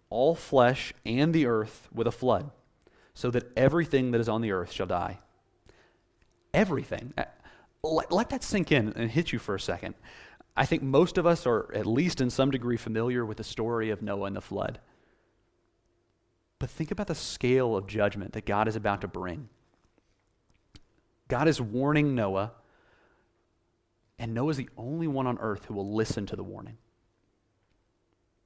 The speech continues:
And even as he gives Noah this warning, he also gives him reason for hope. "Make yourself an ark." There's gonna be a flood. It's gonna destroy all life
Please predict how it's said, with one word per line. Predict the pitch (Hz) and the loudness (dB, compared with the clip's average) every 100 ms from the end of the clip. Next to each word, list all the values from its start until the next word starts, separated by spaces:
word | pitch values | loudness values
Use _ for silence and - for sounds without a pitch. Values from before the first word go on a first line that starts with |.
| - | -14
And | 110 - | -12 -2
even | 139 175 | 2 2
as | 165 | 2
he | |
gives | 156 139 | 2 2
Noah | 127 123 131 | 2 4 4
this | 123 | 2
warning, | 120 139 139 98 120 - - - - - - - _ _ _ | -2 -2 0 0 -2 -6 -18 -20 -20 -20 -20 -20 _ _ _
he | - 127 | -2 0
also | 147 170 | 2 0
gives | 147 143 | 0 0
him | 131 | 0
reason | 117 107 | 0 -2
for | 98 98 | -6 -6
hope. | 113 - - - _ _ _ _ _ _ _ _ - | -4 -6 -8 -20 _ _ _ _ _ _ _ _ -10
"Make | 110 101 123 143 | -2 0 0 -4
yourself | 143 113 101 104 - | -2 2 2 0 -8
an | 107 | -6
ark." | 98 92 - - - _ _ _ _ _ _ _ - - - _ - - | -6 -8 -12 -20 -20 _ _ _ _ _ _ _ -20 -20 -20 _ -20 -8
There's | 123 110 | -6 -4
gonna | 113 | 0
be | 113 | 0
a | |
flood. | - 139 139 143 | 0 6 10 10
It's | 131 - | 8 0
gonna | 107 | -6
destroy | 101 - 139 131 131 131 - | -6 -4 2 6 8 6 4
all | 120 143 | 4 6
life | 139 127 123 - - | 8 8 6 -2 -16